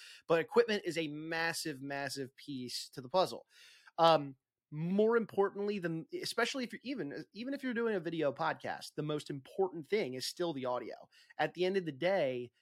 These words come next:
you wanna sound crisp and clear, and a crisp and clear sound, because, uh, just that sensory thing we've got going on here in our brains, when, when, you know, if I,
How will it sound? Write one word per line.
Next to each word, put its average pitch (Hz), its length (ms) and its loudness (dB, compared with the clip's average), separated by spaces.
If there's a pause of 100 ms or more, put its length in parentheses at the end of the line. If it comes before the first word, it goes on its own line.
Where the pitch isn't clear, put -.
(120)
you 143 280 -6
wanna 180 280 2
sound 127 640 -2 (280)
crisp - 380 -8
and 127 120 -10
clear, - 360 -6 (340)
and 147 80 -4
a 143 60 -4
crisp - 340 -6
and 165 100 -2
clear 165 300 -2
sound, 147 720 -4 (360)
because, 143 280 -2 (100)
uh, - 40 -8 (140)
just 156 220 -8
that 131 180 2
sensory 165 840 -2 (520)
thing 185 220 6
we've 147 160 2
got 156 220 4
going 151 260 0
on 170 160 0
here 147 220 -6
in 135 80 -4
our 127 120 -4
brains, 165 540 -2 (320)
when, 160 300 0
when, 156 320 -2 (400)
you 160 120 -2
know, 143 100 0
if 135 140 2
I, 214 160 8